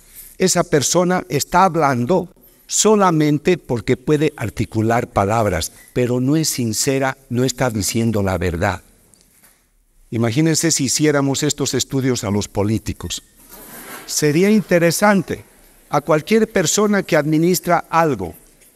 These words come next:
porque nosotros debemos vivir nuestros valores. Entonces, lo bello de la neurociencia es que gracias a su tecnología moderna nos puede avisar realmente cómo registra nuestro cerebro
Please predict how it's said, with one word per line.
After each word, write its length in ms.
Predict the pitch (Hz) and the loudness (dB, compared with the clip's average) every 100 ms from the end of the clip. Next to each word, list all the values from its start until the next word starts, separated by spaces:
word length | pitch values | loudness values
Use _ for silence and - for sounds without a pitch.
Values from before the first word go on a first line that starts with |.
| _ | _
porque 280 | 143 143 151 | 0 2 0
nosotros 480 | 147 185 185 190 | 0 0 2 2
debemos 440 | 139 143 165 160 120 | 2 2 2 0 -2
vivir 320 | 135 135 143 | -4 -2 0
nuestros 380 | 147 143 123 101 | -2 -2 -4 -2
valores. 640 | 104 104 123 98 85 - _ _ _ _ | -2 2 0 0 -6 -14 _ _ _ _
Entonces, 340 | - 175 170 156 | -2 0 0 0
lo 140 | 170 | 0
bello 300 | 208 240 226 | 2 2 2
de 140 | 185 | 2
la 120 | 175 151 | 0 2
neurociencia 1000 | 165 180 175 147 - 127 110 - 117 120 _ _ _ - | 2 2 0 -2 0 0 -2 -4 -4 -6 _ _ _ -4
es 140 | 170 | 0
que 140 | 180 | 0
gracias 440 | 165 185 208 202 185 | 0 2 2 2 0
a 40 | |
su 140 | 170 170 | -2 -4
tecnología 760 | - 135 135 131 123 - 165 147 | -2 -2 0 0 -2 0 0 0
moderna 640 | 135 123 117 107 117 120 _ _ | 0 0 0 0 -6 -8 _ _
nos 220 | 135 151 - | -2 -2 0
puede 300 | 214 214 185 | 0 2 2
avisar 600 | 147 143 - 151 151 - - - | 2 -2 0 0 0 -4 -20 -6
realmente 840 | 131 180 196 185 170 156 170 156 - _ _ _ _ | 0 2 2 2 0 0 -2 -2 -8 _ _ _ _
cómo 640 | - 208 190 175 170 170 _ _ _ _ _ | 0 0 4 2 2 -2 _ _ _ _ _
registra 640 | - 143 - 208 - 143 | 0 0 2 0 2 -2
nuestro 360 | 120 151 151 147 | 0 0 0 -4
cerebro 640 | - 113 127 131 135 147 | -2 -2 0 0 0 -2